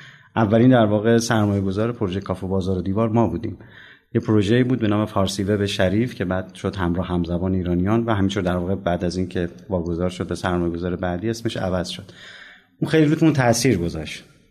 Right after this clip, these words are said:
اولین تأثیرش این بود که خیلی زود اگزیت نباید بکنیم.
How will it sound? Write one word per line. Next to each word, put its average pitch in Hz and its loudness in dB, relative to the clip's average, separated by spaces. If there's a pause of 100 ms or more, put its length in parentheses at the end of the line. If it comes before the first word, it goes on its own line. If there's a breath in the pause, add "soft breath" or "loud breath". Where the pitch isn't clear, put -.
(220)
اولین 107 2
تأثیرش 120 0
این 139 2
بود 135 -2
که 135 0 (440 loud breath)
خیلی 120 2
زود 120 2
اگزیت 110 2
نباید 92 2
بکنیم. 78 -8